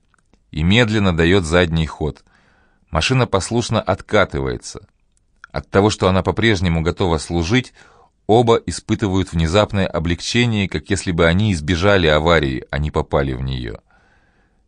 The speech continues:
Камиль включает первую передачу, прибавляет газ, переходит на вторую, и машина вновь устремляется в пригород, быстро набирая скорость.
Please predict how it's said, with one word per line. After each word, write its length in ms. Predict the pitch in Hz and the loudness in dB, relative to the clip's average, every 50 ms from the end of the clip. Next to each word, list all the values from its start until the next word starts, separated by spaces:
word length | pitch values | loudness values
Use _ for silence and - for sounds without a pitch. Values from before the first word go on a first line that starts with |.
| _ _ | _ _
Камиль 300 | - - - 104 131 131 | -8 -2 0 2 2 0
включает 560 | - - 101 95 87 - 127 123 117 92 - _ | 0 -2 -4 -4 0 2 4 4 4 2 0 _
первую 340 | 110 113 110 101 95 95 | 2 2 2 2 2 0
передачу, 640 | 90 - 90 87 87 80 82 78 71 - - 76 - - _ _ _ _ | -2 0 0 0 2 2 2 0 0 -2 -6 -12 -16 -16 _ _ _ _
прибавляет 600 | - 82 80 82 92 92 101 104 101 95 82 76 | -4 -2 2 2 4 4 4 4 4 2 2 0
газ, 380 | 76 82 98 107 110 - - - _ _ _ _ _ _ _ _ _ _ _ | 0 2 2 4 2 2 -4 -10 _ _ _ _ _ _ _ _ _ _ _
переходит 540 | - 87 90 90 - - 123 117 107 - - | 0 0 2 2 2 2 2 2 2 0 -2
на 80 | 101 92 | -4 -4
вторую, 640 | - - - 92 90 90 87 80 76 67 62 - _ _ _ _ _ _ _ _ - _ | -2 0 2 2 4 4 2 2 0 -2 -4 -8 _ _ _ _ _ _ _ _ -12 _
и 80 | - 87 | -2 0
машина 380 | 92 95 - - 117 107 92 | 0 0 0 0 0 0 0
вновь 400 | 78 76 87 101 123 123 - - _ | 0 0 0 2 2 0 -2 -4 _
устремляется 680 | - 82 - - 82 80 80 90 104 107 98 - - 90 | -10 -10 -6 -4 -4 -2 0 2 2 2 0 0 -4 -10
в 100 | - - | -12 -10
пригород, 600 | _ 95 92 98 92 76 78 73 73 69 - _ _ _ _ _ _ _ _ _ | _ -4 -2 -2 -2 -2 -2 -4 -4 -6 -10 _ _ _ _ _ _ _ _ _
быстро 420 | 69 71 98 104 101 - - 95 | -4 0 0 0 0 0 -2 0
набирая 440 | 87 85 76 73 73 78 80 85 80 | 0 0 0 0 2 2 4 2 2
скорость. 640 | - - - - 73 69 65 - - - - _ _ | 0 -4 -8 -8 -6 -6 -6 -6 -8 -12 -16 _ _